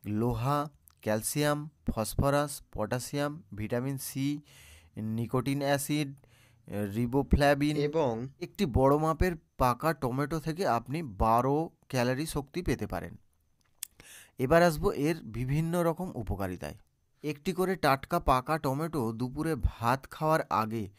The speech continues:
Speaker 1: খোসা ও বীজ সমেত কামড়ে খেলে, এ, এবং রাত্রে শোয়ার আগে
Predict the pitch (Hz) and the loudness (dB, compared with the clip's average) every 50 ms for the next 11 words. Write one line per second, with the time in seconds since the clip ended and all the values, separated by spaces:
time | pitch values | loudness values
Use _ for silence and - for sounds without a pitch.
0 | _ - - - _ _ _ - - 135 151 143 - 175 175 156 - - 147 156 | _ -20 -20 -20 _ _ _ -4 -2 -2 0 0 2 2 2 2 2 0 -2 -2
1 | 143 117 107 127 147 160 147 139 - - - - 127 127 139 139 120 - - _ | -2 -2 -2 -2 -2 -2 -2 -6 -8 -8 -6 -6 -4 -2 0 0 -2 -2 -6 _
2 | _ - - - _ _ _ - 110 110 113 113 123 131 139 139 - 123 117 120 | _ -20 -20 -20 _ _ _ -4 -2 -2 0 0 0 -2 -2 -2 -2 -2 0 0
3 | 135 165 208 214 _ _ _ _ - - _ _ _ _ _ - 110 107 104 104 | 0 -2 -2 -6 _ _ _ _ -20 -20 _ _ _ _ _ -8 -8 -6 -6 -8
4 | - - 123 127 143 156 160 147 117 107 110 110 117 120 - _ - 156 151 123 | -6 -6 -4 -2 -2 -2 -2 -4 -4 -2 -2 -2 -2 -4 -6 _ -4 -2 -2 -2
5 | 92 - - _ _ _ - - - - - 131 139 147 156 165 - - - 104 | -4 -6 -14 _ _ _ -18 -14 -10 -6 -4 -2 2 2 2 2 2 0 -2 -2
6 | 104 101 98 92 | -2 -4 -8 -10